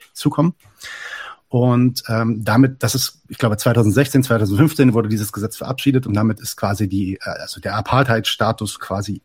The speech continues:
in das Gesetz schon ein-, hineingegossen, also offiziell ins Grundgesetz. Adala hat natürlich immer schon darüber berichtet, dass über sechzig Geri-, Gesetze innerhalb der, der Bürgergesetze an, auch schon diskriminieren zwischen,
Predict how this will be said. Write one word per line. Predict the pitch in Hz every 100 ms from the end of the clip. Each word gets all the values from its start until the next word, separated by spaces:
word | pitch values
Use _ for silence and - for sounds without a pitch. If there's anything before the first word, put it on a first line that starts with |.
| -
in | - 180 147 139
das | 120 -
Gesetz | 107 107
schon | - 104
ein-, | 101
hineingegossen, | 101 107 123 143 127 131 131 160 160
also | 101 -
offiziell | - - - 110
ins | 104 -
Grundgesetz. | 135 143 120 127 - - - - - _ _
Adala | 117 120 117
hat | 117 123
natürlich | 113 - 113 -
immer | 127 120
schon | 123
darüber | 113 117 107
berichtet, | 110 107 107 -
dass | -
über | - 117 104
sechzig | 110 - 110 -
Geri-, | 107 117 -
Gesetze | 101 95 104 143 -
innerhalb | 113 123 117 113 -
der, | 104 101 98
der | 95 107
Bürgergesetze | 104 135 123 101 95 - -
an, | 101 95 -
auch | 117 131
schon | - 113 101
diskriminieren | 101 - 95 107 107
zwischen, | - - 98 98